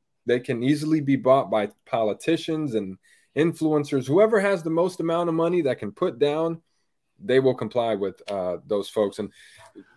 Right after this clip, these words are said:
usually lawmakers, I wanna say, because of how much power they have, they could easily, you know, write some laws that could kinda crush this monopoly, essentially, if they wanted to. Um, but they don't,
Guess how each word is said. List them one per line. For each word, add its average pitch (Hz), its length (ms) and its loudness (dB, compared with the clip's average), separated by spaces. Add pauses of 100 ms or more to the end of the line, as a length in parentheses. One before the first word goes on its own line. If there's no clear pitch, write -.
(140)
usually 143 380 2
lawmakers, 127 720 4
I 113 80 -2
wanna 110 240 -2
say, 110 260 2
because 131 640 -2
of 113 160 -2
how 127 160 -2
much 123 240 -4
power 117 300 0
they 98 160 -6
have, 120 440 -2 (120)
they 110 120 0
could 110 160 -6
easily, 127 520 0 (840)
you 156 80 -10
know, 113 240 0
write 110 240 -2
some 107 160 -6
laws 135 380 0
that 110 180 -2
could 101 240 -2 (220)
kinda 107 280 -6 (280)
crush 139 320 2
this 123 220 0
monopoly, 117 600 0
essentially, 110 560 0
if 107 140 0
they 104 140 -2
wanted 117 600 -2
to. 104 320 -6 (800)
Um, 101 560 -4
but 113 140 -4
they 139 80 8
don't, 180 340 2